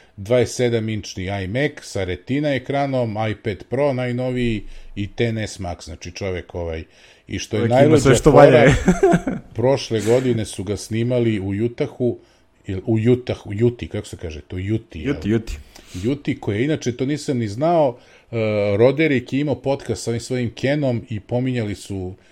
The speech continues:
Speaker 1: skijanje, ovo ono, izgleda je Utah je kao zemlja gde, ovaj, država gde se najviše skija u stvari,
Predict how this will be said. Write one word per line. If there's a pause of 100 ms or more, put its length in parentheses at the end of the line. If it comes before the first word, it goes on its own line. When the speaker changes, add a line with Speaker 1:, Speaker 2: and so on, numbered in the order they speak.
(220)
Speaker 1:
skijanje,
ovo
ono,
izgleda
je
Utah
je
kao
zemlja
gde,
ovaj, (200)
država
gde
se
najviše
skija
u
stvari,